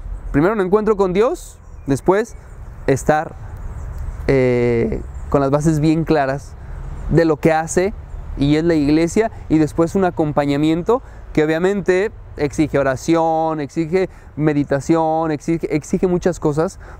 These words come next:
para que realmente el evangelizador católico pues esté centrado en lo que tiene que hacer, independientemente, si no lleva, digamos así, no está predicando, pero se pone el, el clériman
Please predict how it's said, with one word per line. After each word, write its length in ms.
para 240
que 800
realmente 400
el 80
evangelizador 680
católico 560
pues 140
esté 200
centrado 400
en 80
lo 80
que 120
tiene 220
que 100
hacer, 280
independientemente, 920
si 140
no 100
lleva, 500
digamos 400
así, 200
no 80
está 160
predicando, 580
pero 360
se 160
pone 380
el, 200
el 380
clériman 520